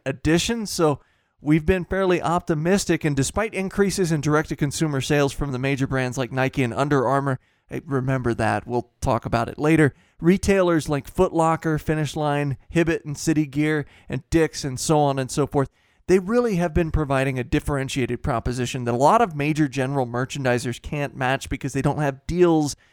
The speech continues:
with those major brands and companies. And really, these relationships with the major footwear and athleisure manufacturers, that's been the driving force behind sales, along with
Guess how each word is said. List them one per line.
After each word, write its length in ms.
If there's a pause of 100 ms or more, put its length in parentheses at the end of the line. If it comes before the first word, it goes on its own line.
(220)
with 260
those 220
major 320
brands 540 (340)
and 180
companies. 720 (720)
And 460
really, 320
these 380
relationships 840
with 120
the 60
major 360
footwear 580
and 160
athleisure 540
manufacturers, 760
that's 260
been 160
the 80
driving 400
force 280
behind 400
sales, 420
along 440
with 220